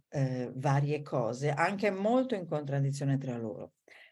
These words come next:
La seconda scena accusata del film è la scena della fellazio a Kennedy.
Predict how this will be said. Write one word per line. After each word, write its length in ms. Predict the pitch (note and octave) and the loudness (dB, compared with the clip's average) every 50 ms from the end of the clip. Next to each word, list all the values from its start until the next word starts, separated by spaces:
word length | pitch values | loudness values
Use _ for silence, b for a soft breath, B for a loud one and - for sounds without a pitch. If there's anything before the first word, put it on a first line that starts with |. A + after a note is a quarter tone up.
| B _ | B _
La 120 | - G#3 G#3+ | 4 4 4
seconda 500 | G#3 C#4 B3+ C4 E4 F4 F4 E4 D#4+ D4 | 6 2 2 2 2 2 4 4 4 4
scena 800 | - - D4 C#4 B3+ A#3+ G#3+ G3 F#3 F3 E3 D#3 D#3 D3+ - | 4 2 4 4 4 4 2 2 2 2 2 2 0 0 0
accusata 720 | D#3 - F3 E3 - - G3+ F#3+ G3+ A#3 A3+ A3+ A3+ G3+ F#3 | 0 -2 -2 -2 -2 -2 0 4 4 4 4 4 2 2 2
del 220 | F3+ G3 G3+ G3 | 2 2 0 -2
film 440 | G3+ - - C4 C#4 D4+ D4 D#4+ A#3+ | -4 -4 -2 0 2 2 4 4 4
è 60 | F#3+ | 4
la 140 | F3+ F#3+ G3+ | 4 2 0
scena 340 | - - - C4+ C4 C4+ A3 | 0 2 2 4 4 4 4
della 260 | F#3+ F3 E3+ E3 E3+ | 4 4 4 2 2
fellazio 600 | E3+ - A3 G#3 G3+ G3 F#3+ F#3+ G3 - G3 E3 | 0 -2 -2 0 2 2 0 0 0 -2 -2 -2
a 20 | |
Kennedy. 560 | D#3+ C#3+ C3+ B2+ B2 B2 B2 B2 A#2+ B2 B2 | 0 -2 -2 0 0 0 0 0 0 -2 -4